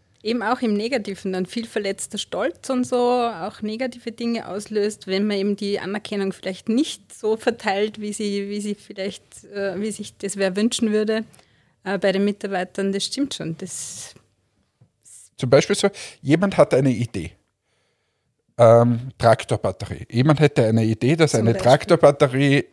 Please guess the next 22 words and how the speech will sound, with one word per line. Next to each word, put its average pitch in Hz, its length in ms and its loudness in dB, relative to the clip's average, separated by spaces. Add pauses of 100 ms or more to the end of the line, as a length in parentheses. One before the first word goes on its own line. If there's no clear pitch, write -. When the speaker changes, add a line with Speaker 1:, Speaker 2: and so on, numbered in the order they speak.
(100)
Speaker 2:
draufhängt 123 480 2
als - 200 -4
Zwischenspeicher. - 600 -8 (160)
Speaker 1:
Und 233 180 0
du - 60 6
Speaker 2:
Und 156 160 6
dann 254 140 10
Speaker 1:
tust - 180 4
das 269 80 10
Speaker 2:
sitzt, 269 140 6
Speaker 1:
dann 247 100 6
einfach 233 380 2
so - 180 4
Speaker 2:
ja, 185 100 -2
Speaker 1:
Hannes-mäßig 233 680 4
Speaker 2:
da 196 100 10
sitzt 208 420 4
Speaker 1:
ab. - 40 8
Speaker 2:
einer 180 220 10
gegenüber 180 800 6
und 170 120 8
sagt, 185 480 8